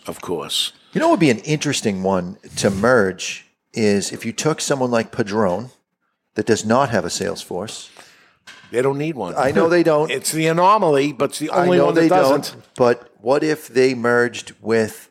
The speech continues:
Speaker 2: someone like Davidoff, who does have a sales force? What could happen?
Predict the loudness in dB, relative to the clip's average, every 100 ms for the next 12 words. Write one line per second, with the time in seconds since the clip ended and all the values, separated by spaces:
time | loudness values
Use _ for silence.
0 | _ -8 -4 -2 0 -2 0 0 2 2
1 | 0 -2 -8 -16 0 0 2 -2 -4 -6
2 | -6 -8 -6 -6 -4 -10 -18 _ _ _
3 | _ _ 0 0 0 -4 -4 -6 -10